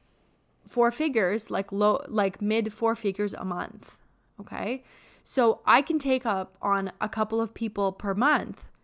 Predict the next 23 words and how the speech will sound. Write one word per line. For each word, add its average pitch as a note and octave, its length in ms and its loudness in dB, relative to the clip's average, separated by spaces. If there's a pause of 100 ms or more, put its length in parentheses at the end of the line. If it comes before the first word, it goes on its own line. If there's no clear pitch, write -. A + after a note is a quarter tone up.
(300)
and G#3+ 160 2
have G3 580 2
an G#3 140 -2
easy F#3 400 -2
twenty F3 320 -8
K - 180 -12
month. - 500 -14 (960)
Now G#3+ 260 6
I'm C#4 220 4
playing D4 200 2
with A#3 140 2
the, G#3 420 0
with G3+ 280 -4
the G3 200 -6
energy G3+ 400 2
of F#3+ 120 2
making F3+ 600 -4 (460)
twenty-five G3+ 500 -2
thousand F3+ 360 -4
dollars F3 280 -4
in F3+ 80 -6
a F#3 80 -6
launch, B3 640 0